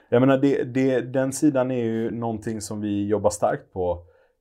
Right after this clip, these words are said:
eh, tillsammans här, här. Och, och, eh,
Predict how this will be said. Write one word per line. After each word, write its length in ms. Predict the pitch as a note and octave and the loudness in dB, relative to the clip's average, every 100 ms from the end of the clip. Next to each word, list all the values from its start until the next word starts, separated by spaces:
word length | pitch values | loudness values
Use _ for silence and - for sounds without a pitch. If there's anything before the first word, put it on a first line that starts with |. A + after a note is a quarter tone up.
| - | -8
eh, 180 | F2+ E2+ | -6 -6
tillsammans 720 | G#2 G2 G2 F#2+ A2+ A#2+ A#2 | -8 -2 0 0 -4 -6 -6
här, 300 | F#2 D#2+ F#2+ | -6 -6 -6
här. 280 | F2 E2+ | -6 -6
Och, 260 | - G#2 - G2+ | -6 -8 -8 -8
och, 340 | G2+ - - | -8 -10 -8
eh, 260 | F#2+ F#2 | -6 -4